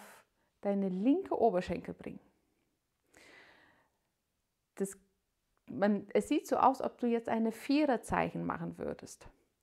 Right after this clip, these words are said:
Mit dein linkes Bein ist jetzt halt nach unten, hast ein Vier und hier so ein Dreieck. Jetzt nimmst du deine Hände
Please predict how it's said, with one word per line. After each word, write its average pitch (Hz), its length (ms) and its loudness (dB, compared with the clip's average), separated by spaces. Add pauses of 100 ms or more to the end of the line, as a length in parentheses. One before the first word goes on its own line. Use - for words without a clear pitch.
(640)
Mit 175 260 -2
dein 180 320 0
linkes 262 480 4
Bein 196 520 2
ist - 180 -10
jetzt - 220 -8
halt - 200 -6 (400)
nach - 220 -10
unten, 233 440 -2
hast - 200 -4
ein 175 80 -8
Vier 349 340 0 (220)
und 277 220 2
hier 226 380 0 (180)
so 208 120 -10
ein 196 120 -4
Dreieck. - 580 -10 (1300)
Jetzt - 440 0 (1200)
nimmst 254 380 4
du 254 80 2
deine 202 240 2
Hände 214 480 2